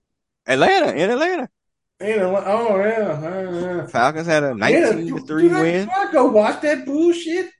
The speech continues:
Speaker 1: Might as well. A nineteen to three win over the Dolphins last weekend. So, you know,
Speaker 2: Yeah,
Speaker 1: people are
Speaker 2: but
Speaker 1: gonna be crazy. I mean, nobody cares about the Falcons until baseball ends. Let's be fair. So,
Speaker 2: Right.
Speaker 1: uh,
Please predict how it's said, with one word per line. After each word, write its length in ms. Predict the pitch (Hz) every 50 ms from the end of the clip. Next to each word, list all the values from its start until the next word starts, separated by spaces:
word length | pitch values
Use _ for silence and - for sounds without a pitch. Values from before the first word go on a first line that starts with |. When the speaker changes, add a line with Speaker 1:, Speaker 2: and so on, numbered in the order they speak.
| _ _ _
Speaker 1:
Might 320 | - 196 285 240 214 208 202
as 120 | 185 147 156
well. 380 | 226 330 370 370 359 359 370 - _ _ _ _ _ _ _ _ _ _ _ _ _ _ _ _ _ _ _ _ _ - - - - -
A 80 | 117 110
nineteen 600 | 117 131 139 151 165 160 - 175 165 175 180 175
to 60 | 165
three 360 | - - 165 160 175 185 185
win 380 | 180 156 160 165 175 190 214 202
over 440 | 160 156 180 190 185 202 196 190 180
the 160 | 160 147 135
Dolphins 500 | 117 120 117 127 175 180 175 175 180 170
last 320 | 165 175 175 180 180 - -
weekend. 540 | 156 170 156 139 165 175 196 214 214 - -
So, 100 | 143 139
you 140 | 135 139
know, 140 | 139 139 156 196
Speaker 2:
Yeah, 80 | 208 208
Speaker 1:
people 180 | 208 196 190 156
are 100 | 147 147
Speaker 2:
but 40 | 147
Speaker 1:
gonna 220 | 151 156 151 151
be 140 | 143 147 139
crazy. 240 | 127 143 139 143 139
I 60 | 131
mean, 160 | 151 156 156 151
nobody 300 | 160 151 127 113 98 87
cares 220 | - 104 98 92
about 200 | 90 98 98 90 90
the 40 | -
Falcons 340 | - 98 92 90 92 92
until 320 | 92 92 - 101 95 92 90 _
baseball 380 | - 98 90 80 - - 87 85
ends. 340 | 85 85 87 85 85 - _ _
Let's 160 | 123 131 113 -
be 120 | - 90
fair. 240 | - - 87 87 - _ _ - - - - _ _ _ _ _ -
So, 180 | - 117 - 147
Speaker 2:
Right. 220 | 143 139 135 - - -
Speaker 1:
uh, 200 | - 104 98 -